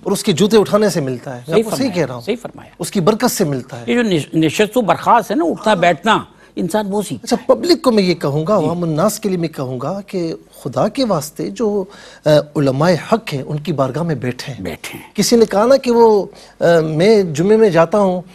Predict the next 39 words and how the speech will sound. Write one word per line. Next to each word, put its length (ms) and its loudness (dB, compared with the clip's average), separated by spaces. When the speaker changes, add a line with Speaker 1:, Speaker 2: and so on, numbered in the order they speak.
Speaker 2:
हम्म। 160 -4
Speaker 1:
और 120 2
वो, 240 2
अ, 380 -2
उलमा 300 2
जो 140 0
है 120 2
वो, 240 2
यानी 360 -2
इमाम 340 0
साहब 240 -2
ने 100 0
वो, 180 -2
वो 300 -2
बातें 280 0
ही 60 4
नहीं 100 4
बताते 380 2
जो 120 0
बातें, 320 0
तो 300 -10
मैंने 160 -4
कहा, 140 0
"कब 60 0
जाते 280 2
हैं?" 180 -2
बोले, 120 4
"जब 100 4
खुतबा 280 2
ख़त्म 260 2
हो 120 2
रहा 120 0
होता 200 -8
है।" 60 -10
Speaker 2:
<laughs> 120 -16
अच्छा। 280 -2
Speaker 1:
तो 60 -4
भाई, 200 -2
जब 220 -2